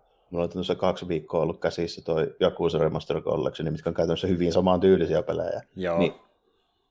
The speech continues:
Speaker 1: mä tässä just niinku tuumasin, että mä jotain pikkujuttuja neppailen siinä välissä. Ja sitten tuossa viime viikonloppuna just se, tota, frendi tuli käymään, pelaatiin just tota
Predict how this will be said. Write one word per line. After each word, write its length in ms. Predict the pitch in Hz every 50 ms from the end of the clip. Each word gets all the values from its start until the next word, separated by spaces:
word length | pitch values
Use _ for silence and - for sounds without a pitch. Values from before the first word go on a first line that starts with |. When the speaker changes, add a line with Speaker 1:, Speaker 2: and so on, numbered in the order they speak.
| _ _ _ _ _ _ _
Speaker 1:
mä 120 | - 90 87
tässä 260 | 95 - - 95 - - -
just 200 | - 101 92 -
niinku 140 | 95 92 92
tuumasin, 320 | - 95 92 92 87 87 92
että 80 | 87
mä 80 | 95 92
jotain 380 | 90 82 - 98 92 87 80 - - _ _
pikkujuttuja 580 | - 87 - - 90 - - - _ 92 85
neppailen 420 | 82 87 95 - - 95 92 92 95
siinä 180 | 95 98 98
välissä. 420 | 95 98 98 98 95 95 - - 98
Ja 140 | 95 92 - - _ _ _ _ _ _ _ _ _ _ _ _ _ _ _ _ _ _ _ _ _ -
sitten 240 | 104 95 - - - _ _ _ _ _ _
tuossa 340 | - 107 - - 90 85 95
viime 220 | 104 98 98 95 95
viikonloppuna 480 | 98 95 104 98 95 - - 107 104
just 160 | 92 - -
se, 160 | - 107 98 - _ _ _ _ _
tota, 280 | 127 117 101 95 76 - - - - _ -
frendi 260 | - 101 92 92 92
tuli 200 | 92 - - 98
käymään, 380 | - 92 92 90 95 92 90 92
pelaatiin 560 | - 92 87 87 85 - 101 80 - - - _ _ _ _ _ -
just 180 | 95 92 - - _
tota 200 | - 90 85